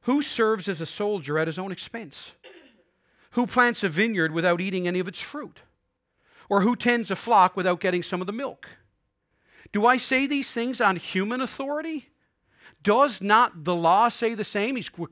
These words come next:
referring back to Deuteronomy twenty-five. "For it is written in the law of Moses, 'You shall not muzzle an ox when it treads out the grain.' It is for oxen that God is concerned. Does he not certainly speak for our sake?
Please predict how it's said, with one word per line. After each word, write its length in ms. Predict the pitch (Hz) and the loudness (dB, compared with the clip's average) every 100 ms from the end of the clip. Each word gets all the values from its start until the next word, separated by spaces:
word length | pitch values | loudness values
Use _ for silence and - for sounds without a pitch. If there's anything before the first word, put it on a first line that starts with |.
| - | -8
referring 400 | 175 - 226 262 | -6 -2 -4 0
back 200 | 180 - | 0 0
to 80 | 147 | -4
Deuteronomy 480 | 170 165 165 170 | -6 -2 0 0
twenty-five. 760 | 170 190 175 196 247 240 143 - _ _ _ _ _ - | -4 -6 -6 -6 -10 -12 -18 -20 _ _ _ _ _ -20
"For 200 | - 220 | -2 2
it 60 | 220 | 2
is 120 | 175 | 4
written 200 | 208 262 | 2 2
in 40 | 208 | 2
the 80 | |
law 220 | 196 202 190 | 6 6 6
of 100 | 175 | 2
Moses, 400 | 247 196 170 - | -2 -2 -6 -6
'You 140 | 202 | -8
shall 260 | - 196 180 | -2 0 2
not 320 | 185 220 - | 4 2 2
muzzle 400 | 202 220 208 185 | -2 -2 0 0
an 80 | 170 | 2
ox 320 | 220 185 - | 2 2 -2
when 140 | 175 | -4
it 60 | 170 | -2
treads 280 | 180 170 190 | -2 0 0
out 140 | 190 | -2
the 80 | 214 | -4
grain.' 460 | 240 320 285 131 _ _ _ _ _ _ _ _ _ - | -4 -4 -6 -12 _ _ _ _ _ _ _ _ _ -4
It 120 | 220 | 0
is 160 | 226 - | 0 0
for 200 | 214 - | -4 2
oxen 640 | 208 262 - - 156 180 | 4 4 2 -6 -4 -2
that 180 | 175 160 | -4 0
God 240 | 180 185 | 4 4
is 120 | 202 | 2
concerned. 540 | - 226 - 311 214 156 - - - | -2 -6 -4 -2 0 -2 -10 -14 0
Does 300 | 208 247 - | 0 2 -2
he 160 | 214 | -2
not 320 | 190 202 240 | 2 4 4
certainly 520 | - - 226 208 226 208 | 2 2 2 0 -2 -4
speak 440 | - - 208 233 | -6 -4 -4 -2
for 160 | 180 - | -4 0
our 300 | 143 180 247 | 2 2 0
sake? 520 | - 262 311 - - | -4 -4 -4 -8 -18